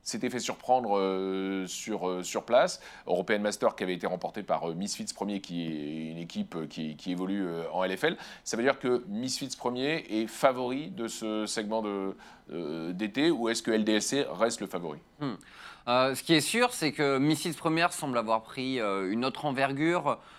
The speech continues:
Speaker 2: euh, sur la fin du split précédent. Et malgré le fait qu'ils aient été défaits en finale par L D L C, euh, l'équipe a vraiment beaucoup progressé. Euh, pareil, euh, pareil lors des European Masters. Donc, euh,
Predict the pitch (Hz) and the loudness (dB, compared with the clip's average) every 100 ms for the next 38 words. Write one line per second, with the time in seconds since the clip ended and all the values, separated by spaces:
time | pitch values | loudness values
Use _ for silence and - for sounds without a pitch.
0 | - 101 110 - 127 117 - 135 127 117 | -8 -4 -2 2 2 2 0 -2 -2 -4
1 | - 127 - 131 117 127 113 120 131 143 | -6 -8 -6 -6 -4 -2 0 2 2 2
2 | 120 104 95 117 131 139 135 127 131 - | 2 0 -2 2 4 4 0 0 -4 -4
3 | 107 104 95 104 110 104 123 107 - 117 | -2 -2 0 0 -2 -2 -4 -4 -4 -2
4 | 113 110 104 98 98 101 92 147 175 - | -2 0 2 2 2 -2 0 -2 -2 -4
5 | - - - 104 120 123 - 113 104 123 | -18 -12 0 2 2 0 2 2 2 0
6 | 131 113 131 - 151 - 151 139 147 - | 0 0 0 0 -6 -4 0 2 0 2
7 | 175 190 - - - - 107 107 - 165 | 2 2 -2 -16 -14 -2 0 0 4 4
8 | 143 151 147 143 123 117 113 - 139 143 | 4 2 0 0 2 2 0 0 0 2
9 | 143 127 120 110 113 110 104 117 104 127 | 2 2 2 2 2 2 0 0 4 4
10 | 123 123 - 156 165 135 131 123 139 117 | 4 0 2 4 4 2 0 2 4 2